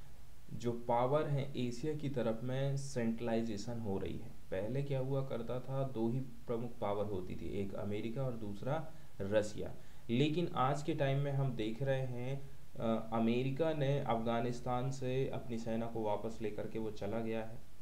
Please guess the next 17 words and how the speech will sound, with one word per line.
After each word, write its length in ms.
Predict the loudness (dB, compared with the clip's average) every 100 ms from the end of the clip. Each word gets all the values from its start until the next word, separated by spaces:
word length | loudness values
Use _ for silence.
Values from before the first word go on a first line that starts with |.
| -4 -4 -4 -4 -4 -4 -4
दूसरी 440 | 0 2 4 6 6
नंबर 300 | 6 2 0
की 120 | 2
बात 260 | 4 4 2
यह 240 | 4 6
है, 400 | 6 4 2 0 -2 2
<clears throat> 340 | 4 2 4
अब 260 | 6 6 6
अमेरिका 680 | 4 4 4 2 2 2 2
का 460 | 0 2 2 2 0
उतना 340 | -2 0 2
ज़्यादा 300 | 2 2 2
प्रभाव 520 | 2 0 0 0 0 -2
एशिया 400 | -4 -2 -2 -2
में 160 | -2
नहीं 360 | -2 -2 -2 -2
रहा। 280 | -4 -6